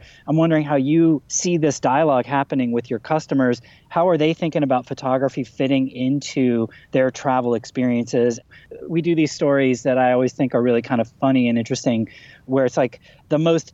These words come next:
Instagrammed restaurant in New York City, the most Instagrammed spot in the Grand Canyon, those kinds of things.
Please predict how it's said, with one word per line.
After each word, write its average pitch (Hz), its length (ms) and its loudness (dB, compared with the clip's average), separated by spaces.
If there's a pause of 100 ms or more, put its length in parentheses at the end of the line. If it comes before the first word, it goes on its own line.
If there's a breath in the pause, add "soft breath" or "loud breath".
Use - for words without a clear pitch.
Instagrammed 147 840 -2
restaurant 139 500 0
in 127 100 -2
New 127 80 -2
York 123 200 0
City, 120 320 -2
the 123 80 0
most 143 340 0 (240 loud breath)
Instagrammed 147 540 0
spot 131 440 -2
in 127 100 -6
the 127 60 -4
Grand 120 300 -6
Canyon, 120 360 -4
those 117 200 -2
kinds 123 280 -2
of 104 80 -10
things. 117 260 -2